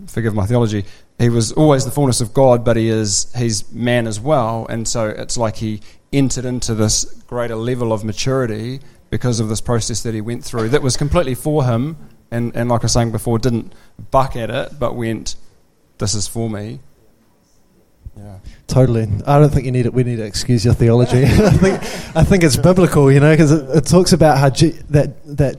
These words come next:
Speaker 2: um, Jesus learned obedience through the things that he suffered, you know. And so if going through,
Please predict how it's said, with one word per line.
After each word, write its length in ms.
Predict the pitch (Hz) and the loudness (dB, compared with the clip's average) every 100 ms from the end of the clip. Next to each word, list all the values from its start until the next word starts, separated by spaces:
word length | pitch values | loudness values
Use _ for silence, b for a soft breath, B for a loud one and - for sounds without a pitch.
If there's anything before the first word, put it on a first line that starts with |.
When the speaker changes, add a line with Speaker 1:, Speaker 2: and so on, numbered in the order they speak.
| - | -6
Speaker 2:
um, 260 | 143 127 120 | -2 0 2
Jesus 420 | 147 170 175 160 | 4 4 4 2
learned 380 | 123 139 160 156 | 2 4 4 4
obedience 840 | 135 - 139 160 143 120 110 - - | 0 2 4 6 6 4 0 -2 -2
through 240 | - 127 | 2 4
the 60 | 120 | 4
things 320 | - 139 127 | 2 0 0
that 100 | 113 | -2
he 80 | 117 | -2
suffered, 460 | - 117 143 113 95 135 | -2 0 0 -2 -6 -4
you 100 | 131 | 0
know. 180 | 139 147 B B B B B | 0 -2 B B B B B
And 180 | 160 147 | 0 2
so 200 | - 165 | 4 6
if 400 | 165 165 - - | 6 4 0 0
going 280 | 175 185 196 | 4 4 4
through, 480 | - 196 196 180 | 2 4 4 2